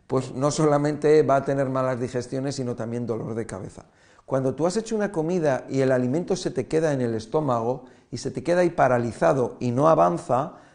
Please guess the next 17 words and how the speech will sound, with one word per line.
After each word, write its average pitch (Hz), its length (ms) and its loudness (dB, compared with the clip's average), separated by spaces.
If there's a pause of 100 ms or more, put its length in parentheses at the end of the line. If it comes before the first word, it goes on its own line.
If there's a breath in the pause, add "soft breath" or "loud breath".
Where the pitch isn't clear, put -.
la 135 140 -2
persona 139 400 0
va 127 160 4
a 127 80 -2
tener 107 320 -4
dolor 104 320 -10
de 107 100 -10
cabeza. 180 400 -2 (1000)
Y 139 120 2
el 143 100 4
estómago 208 440 2
ni 151 160 2
le 123 160 2
duele 220 400 4
ni 151 180 -2
siente 185 460 -2
nada, 117 380 -2